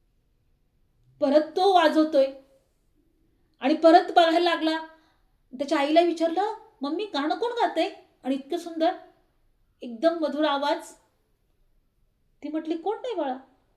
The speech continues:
मग नंतर मग त्याच्या आईच्या लक्षात आलं का देवदूत, देवाने सांगितलंय की तुमच्या बरोबर असतात, ते देवदूत तुमच्या बरोबर असताना गातात. कारण एक, अजून एक साक्ष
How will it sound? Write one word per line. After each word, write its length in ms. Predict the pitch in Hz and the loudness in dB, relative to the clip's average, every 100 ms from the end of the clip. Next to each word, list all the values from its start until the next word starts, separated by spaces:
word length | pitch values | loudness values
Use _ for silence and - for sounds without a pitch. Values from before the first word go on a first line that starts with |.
| _ _ _ _ _ _ _ _ _ _ _ _ _ | _ _ _ _ _ _ _ _ _ _ _ _ _
मग 200 | - 226 | -16 -12
नंतर 600 | 220 226 - - 294 339 | -12 -12 -14 -6 -4 -4
मग 80 | 349 | -6
त्याच्या 200 | 262 254 | -8 -8
आईच्या 240 | 233 240 | -8 -8
लक्षात 380 | 226 226 240 220 | -10 -10 -12 -12
आलं 280 | 214 202 247 285 _ _ _ | -12 -12 -12 -16 _ _ _
का 80 | 220 | -12
देवदूत, 440 | 185 214 226 262 262 - | -4 -4 -2 -6 -8 -6
देवाने 320 | 226 220 220 | -4 -2 -4
सांगितलंय 680 | 233 220 208 214 226 220 247 285 _ _ | -8 -12 -12 -12 -12 -10 -10 -12 _ _
की 60 | 254 | -12
तुमच्या 320 | 233 202 220 | -12 -10 -12
बरोबर 440 | 202 202 202 220 | -8 -8 -8 -8
असतात, 340 | 202 185 - 170 - _ _ _ _ _ _ _ | -10 -12 -14 -14 -14 _ _ _ _ _ _ _
ते 100 | - | -8
देवदूत 360 | 202 208 202 233 - | -2 0 0 -4 -8
तुमच्या 260 | 214 - 208 | -12 -10 -10
बरोबर 340 | 208 202 208 | -6 -6 -6
असताना 380 | 196 - 208 208 | -8 -10 -18 -16
गातात. 400 | 196 175 - 170 _ _ _ _ _ _ _ _ _ _ _ _ _ _ _ _ _ | -14 -14 -16 -20 _ _ _ _ _ _ _ _ _ _ _ _ _ _ _ _ _
कारण 280 | 294 339 403 | 4 4 4
एक, 320 | - 349 - | 2 -2 0
अजून 280 | - 311 403 | 0 2 2
एक 140 | 403 | -4
साक्ष 340 | - 330 320 | -4 -4 -2